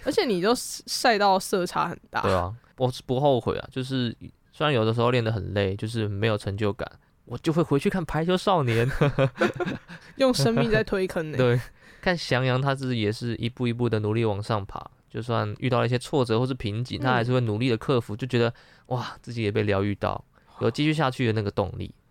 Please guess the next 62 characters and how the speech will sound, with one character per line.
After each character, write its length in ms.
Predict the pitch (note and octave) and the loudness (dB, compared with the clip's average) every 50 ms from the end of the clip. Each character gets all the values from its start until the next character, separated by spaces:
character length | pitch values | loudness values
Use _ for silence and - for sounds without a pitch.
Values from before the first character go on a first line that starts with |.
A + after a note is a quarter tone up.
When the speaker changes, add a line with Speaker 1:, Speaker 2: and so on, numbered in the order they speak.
| _ _ _ _ _ | _ _ _ _ _
Speaker 2:
而 60 | - | -4
且 60 | D#3+ F3 | 0 0
我 60 | D#3 | 2
真 100 | E3 F3+ | 2 2
的 60 | E3 | 2
很 100 | D3+ D3 | 2 2
喜 100 | C#3+ C3+ | 2 0
欢 100 | C3 C3+ | 0 2
那 80 | D3 D3 | 2 0
种 120 | A#2+ G#2 | -2 -2
主 160 | - - A2+ | -4 -6 -2
角 120 | A2 A#2 G#2+ | 0 0 0
慢 140 | A2+ A#2 | 0 0
慢 100 | A#2 A#2 | -2 -2
变 180 | A#2+ - B2 G#2 | -2 -2 -2 -2
强 160 | G#2+ - F#2 | -2 -6 -8
的 80 | F2 G2 | -8 -4
动 180 | - A2 G2 - | -4 -4 -4 -4
画， 260 | - - F2 - - - _ _ _ _ _ _ _ _ | -6 -8 -8 -8 -8 -14 _ _ _ _ _ _ _ _
最 120 | - - D#3 | -2 0 2
好 120 | C3+ A#2+ | 2 2
还 120 | A2 A2 | 2 2
要 60 | A2+ C3+ | 2 2
有 120 | C3 A2 | 2 2
那 120 | A#2 B2 | 2 0
种 240 | B2 - G#2+ F#2+ - _ _ _ _ _ _ _ | 0 0 -2 -2 -4 _ _ _ _ _ _ _
修 280 | - - - C3 A#2+ | -12 -2 0 2 2
炼 140 | B2 B2+ A#2+ | 4 2 2
的 80 | G#2 G2 | 0 0
过 180 | - A2 F#2 - | 0 0 -2 -2
程。 180 | - - - - C#3 - _ _ | -6 -12 -12 -12 -14 -20 _ _
Speaker 1:
修 240 | _ - - G#3+ G3 | _ -12 -8 -6 -4
炼， 400 | G3 G3 F#3+ F#3 F#3 F3+ F3 E3 - _ _ _ _ _ _ | -2 -2 -2 -2 -2 -4 -6 -10 -12 _ _ _ _ _ _
没 80 | - D3+ D#3+ | -2 -2 0
有， 120 | D#3+ E3 | 0 -4
没 120 | D#3 D#3 F#3+ | -2 -2 -2
有， 160 | G3 F#3 - - | -2 -2 -4 -8
没 140 | _ F#3+ G#3+ | _ -2 2
有， 120 | A#3 B3+ A#3+ | 2 2 4
没 120 | A3+ A#3 | 4 4
有 60 | A#3+ | 4
要 120 | A#3 A3+ A#3 | 6 4 4
cue 260 | - - A#3 G#3+ G3 | 2 2 2 2 2
歌， 120 | G3 F3+ | 2 2
Speaker 2:
<laughs> 20 | - | 2
要 60 | - | 2
唱 180 | E3 D3+ C3 | 2 2 2
歌 160 | A#2+ B2 A#2+ B2 | 4 4 4 4
是 120 | A#2+ B2+ | 4 4
不 40 | B2 | 4
是？ 80 | B2+ | 6
Speaker 1:
没 80 | A#2+ A2+ | 6 6
有 60 | B2 | 6
要 0 | |
cue 0 | |
歌。 80 | - F3 | 6 4
Speaker 2:
<laughs> 0 | |
唱 100 | B2 A2+ | 4 4
歌 140 | A2 A2 A2 | 2 2 2
是 140 | A#2 A2+ | 4 2
不 60 | A2 G#2 | 0 0
是？ 240 | A2 A2 G#2+ A2+ | 0 -2 -2 -2